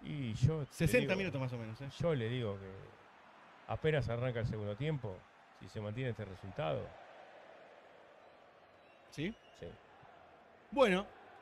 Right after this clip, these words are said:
Speaker 2: Acevedo sí, ¿no? Antes de arrancar la transmisión.
Speaker 1: <laughs> Sí, sí, sí, sí.
Speaker 2: Salida por parte del número tres, Bontempo. Qué difícil es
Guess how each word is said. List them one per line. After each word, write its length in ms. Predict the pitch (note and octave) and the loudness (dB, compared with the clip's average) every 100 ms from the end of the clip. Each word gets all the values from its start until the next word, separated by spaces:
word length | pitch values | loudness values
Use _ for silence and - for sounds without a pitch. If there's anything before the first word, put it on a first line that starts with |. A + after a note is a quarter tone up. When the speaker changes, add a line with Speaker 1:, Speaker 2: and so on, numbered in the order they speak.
| - - | -8 0
Speaker 2:
Acevedo 400 | A2+ C#3 G3+ F3 | 4 8 10 10
sí, 140 | F#3 | 10
¿no? 200 | C#3 G3+ - - - - - - | 8 2 -2 -20 -20 -20 -20 -6
Antes 200 | - D#3 | 0 8
de 40 | D#3 | 10
arrancar 280 | C#3+ D#3 D#3+ | 10 8 8
la 40 | |
transmisión. 480 | D3+ F3 F3 C3+ B2+ | 6 6 8 6 4
Speaker 1:
<laughs> 60 | - - - - - - - - | -6 -14 -14 -20 -20 -20 -20 -2
Sí, 180 | C3 A2 F#2+ - - | 0 0 -2 -12 -10
sí, 80 | A2+ G2+ | -8 -8
sí, 60 | G2+ | -10
sí. 400 | F#2 - - A2+ | -12 -16 -12 -4
Speaker 2:
Salida 480 | G3 F#3+ G#3+ G3 | 0 0 0 -2
por 160 | F#3 F3 | -2 2
parte 500 | G#3+ G3 F3 E3+ D#3 | 4 6 6 6 6
del 140 | D3+ | 4
número 220 | F3+ F3+ E3+ | 4 4 0
tres, 200 | G3+ E3+ | 0 0
Bontempo. 680 | F3+ - A3 A3 F#3 G3 - - - - - - - - - - | 0 0 0 -2 -2 -4 -4 -12 -18 -10 -6 -6 -6 -10 -18 -6
Qué 80 | C#4+ | 0
difícil 400 | G#3+ A#3+ A#3 A3 | 2 2 0 0
es 160 | - | 0